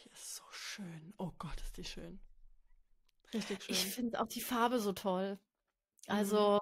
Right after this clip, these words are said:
Speaker 1: Mhm.
Speaker 2: ein
Speaker 1: Ja.
Speaker 2: Träumchen.
Speaker 1: Ja. Die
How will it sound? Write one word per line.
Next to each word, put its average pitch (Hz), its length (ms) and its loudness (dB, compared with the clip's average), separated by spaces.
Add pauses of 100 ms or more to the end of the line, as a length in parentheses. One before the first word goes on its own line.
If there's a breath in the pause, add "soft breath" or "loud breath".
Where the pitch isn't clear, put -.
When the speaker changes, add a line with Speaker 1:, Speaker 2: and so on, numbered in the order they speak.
Speaker 1:
Mhm. 220 140 -12 (1600)
Speaker 2:
ein 226 120 4
Speaker 1:
Ja. 220 180 -2
Speaker 2:
Träumchen. 214 560 4 (800)
Speaker 1:
Ja. 208 400 -6 (680 loud breath)
Die 226 300 0